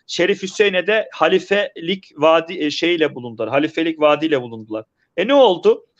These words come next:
Türk, Osmanlı yenildi, oraları kaybetti, toprakları aldılar. İngilizler geldi, oraya bir, e, Siyonist, e, devlet kurdular, e, İsrail devletini. E, ne oldu? Araplara verilen sözler de,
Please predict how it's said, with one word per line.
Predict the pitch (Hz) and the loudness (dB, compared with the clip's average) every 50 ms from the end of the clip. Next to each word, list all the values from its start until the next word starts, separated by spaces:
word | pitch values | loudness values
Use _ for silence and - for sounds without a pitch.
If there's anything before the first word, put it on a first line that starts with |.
| _ _ | _ _
Türk, | - 220 233 190 - - - | -6 -6 -6 -6 -8 -4 0
Osmanlı | 208 214 208 214 214 214 220 208 202 196 190 | 2 2 2 2 0 -2 -2 -2 -2 -4 -2
yenildi, | 180 190 202 208 196 185 156 135 143 160 | 0 2 2 2 2 -2 -4 -2 0 2
oraları | 156 165 170 165 170 170 160 160 160 | 2 4 4 2 2 2 0 0 -2
kaybetti, | - 175 185 185 170 156 135 139 - 151 139 | 0 0 2 2 2 0 0 -2 -4 -12 -6
toprakları | - 170 165 165 - 160 156 - - 165 156 156 156 - - | -4 -4 -2 0 -2 -2 -2 -2 -2 -2 0 0 -2 -2 0
aldılar. | - 170 175 180 165 143 135 151 165 202 | 2 2 2 2 2 0 -2 -2 -2 -2
İngilizler | 190 190 190 185 190 180 175 165 147 170 180 175 | -4 -6 -6 -6 -4 -4 -6 -6 -2 -2 0 0
geldi, | 160 143 185 196 185 170 139 127 143 170 180 _ _ _ _ _ - | 0 2 2 4 4 4 2 0 -4 -6 -6 _ _ _ _ _ 0
oraya | 185 196 190 190 185 180 180 170 | 0 0 2 2 4 2 2 2
bir, | 180 180 - - - | 0 -4 -4 -4 -4
e, | 160 156 156 | -4 -4 -4
Siyonist, | - - - 190 185 175 170 170 165 - - - - | -6 -6 -4 -2 -2 -2 -2 -6 -10 -12 -14 -8 -2
e, | 151 151 147 143 | 0 0 0 2
devlet | 165 170 170 165 180 175 175 | 2 0 2 2 2 0 -2
kurdular, | - - 147 139 120 - 117 120 131 - - - _ _ _ _ _ 135 135 | -4 -8 -8 -8 -6 -4 0 0 0 0 0 -4 _ _ _ _ _ -12 -8
e, | 135 131 | -6 -4
İsrail | 151 143 - - 170 165 156 147 143 131 | -6 -6 -4 0 2 4 4 2 2 0
devletini. | 127 120 117 110 110 107 - 127 135 175 208 - _ _ _ _ | -2 -2 -2 -4 -8 -10 -10 -12 -12 -12 -12 -14 _ _ _ _
E, | 202 220 | -6 -2
ne | 269 | 0
oldu? | 247 220 196 190 190 214 | 2 2 2 0 2 2
Araplara | - 208 214 220 214 214 - 208 208 202 202 196 | 4 4 6 4 4 2 2 4 4 4 4 4
verilen | 202 202 190 190 196 196 190 | 2 0 0 0 0 0 -2
sözler | 190 190 - 196 185 160 160 175 170 165 165 | -2 -2 -2 -2 -2 0 0 -2 -2 -2 -2
de, | 208 220 220 | -4 -4 -4